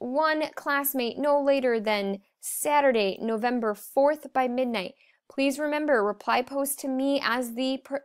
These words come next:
the instructor do not count for your grade. It has to be to a classmate, and it has to be something more than just, "I agree," "I disagree." You have to actually put in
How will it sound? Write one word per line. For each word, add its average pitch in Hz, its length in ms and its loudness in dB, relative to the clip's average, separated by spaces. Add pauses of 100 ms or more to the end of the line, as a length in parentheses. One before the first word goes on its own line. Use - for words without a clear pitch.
(140)
the 220 160 -6
instructor 240 540 -2
do 208 240 -6
not 220 560 -2 (160)
count 277 400 -6
for - 180 -6
your 254 140 -2
grade. 226 340 0 (320)
It 214 100 -2
has 214 360 -4
to 240 80 -4
be 233 160 -2
to 240 180 -8
a 240 60 -4
classmate, 208 680 -2 (360)
and 202 80 -4
it 196 60 -4
has 208 300 -8
to 233 100 -8
be 240 120 -4
something 226 580 -6 (280)
more 233 340 0
than 233 200 -4
just, 202 360 -2
"I 190 120 -2
agree," 247 580 0
"I 214 320 0 (100)
disagree." 196 600 -4
You 208 100 -12
have 208 300 -10
to - 120 -10
actually 226 300 -8
put 214 400 -8
in 196 280 -6